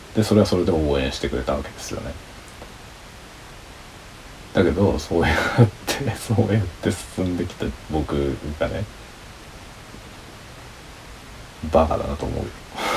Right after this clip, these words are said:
<laughs> 本当に。本当のバカだったなと思いますね。若気の至り。認めたくないものだ。自分自身の若さゆえの過ちというもの。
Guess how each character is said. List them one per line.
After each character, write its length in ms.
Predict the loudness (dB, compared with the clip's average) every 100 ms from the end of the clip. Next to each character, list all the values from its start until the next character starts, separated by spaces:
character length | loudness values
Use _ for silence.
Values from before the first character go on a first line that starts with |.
| 0 -2 -2 2
<laughs> 0 |
本 280 | 6 6 4
当 100 | 2
に。 160 | 0 0 -4 -8 -10 -16 -16 -12 -12 -8 -6 -6 -8 -6
本 360 | -2 0 0 0
当 240 | 4 6 8
の 100 | 8
バ 120 | 8
カ 80 | 2
だ 120 | 0
っ 20 | -4 -2
た 80 |
な 100 | -2
と 100 | 0
思 120 | -2 -2
い 40 |
ま 140 | -2
す 80 | -6
ね。 140 | -8 -8 -10 -12 -14 -2
若 240 | 2 2 2
気 80 |
の 80 | 2 0 -4
至 160 | -2
り。 60 | -4 -4 -10 -16 -16 -16 -16 -16 -16 -16 -16 -16 -16 -16 -12 -4
認 260 | 0 2
め 80 | 2
た 120 | 2
く 100 | 0
な 140 | 0 -2
い 60 |
も 140 | -2 -6
の 120 | -8
だ。 80 | -8 -10 -14 -16 -16 -16 -10
自 80 | -6 -4
分 80 | -4
自 260 | -4 -4 -4
身 60 | -4 -4
の 60 |
若 240 | -4 -4 -4
さ 140 | 0
ゆ 60 | 0
え 20 | 2
の 60 | 0 2 4 4 4
過 40 |
ち 140 | 0
と 140 | -2 -2
い 80 | 0
う 80 |
も 100 | -2
の。 60 | -4